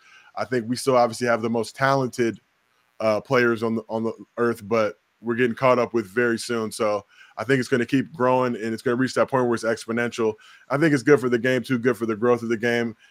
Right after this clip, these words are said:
You know, I know the league has talked about expanding, uh, adding a Vegas team and a Seattle team, but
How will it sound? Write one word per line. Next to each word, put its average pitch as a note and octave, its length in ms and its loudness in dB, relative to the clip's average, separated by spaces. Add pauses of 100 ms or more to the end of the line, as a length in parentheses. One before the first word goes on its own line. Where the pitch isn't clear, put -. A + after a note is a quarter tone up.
(140)
You A2+ 80 -2
know, A#2 60 4
I B2 40 2
know B2 120 2
the A#2+ 100 2
league A#2 180 0
has G#2+ 100 -8
talked A#2+ 240 2
about A2+ 240 2
expanding, A#2+ 680 -2 (320)
uh, G2+ 200 0
adding A#2+ 240 4
a A2+ 60 0
Vegas A#2 340 2
team A#2+ 200 0
and A2 80 -4
a G#2+ 40 -8
Seattle A#2 340 4
team, A2+ 300 -2
but A2 220 0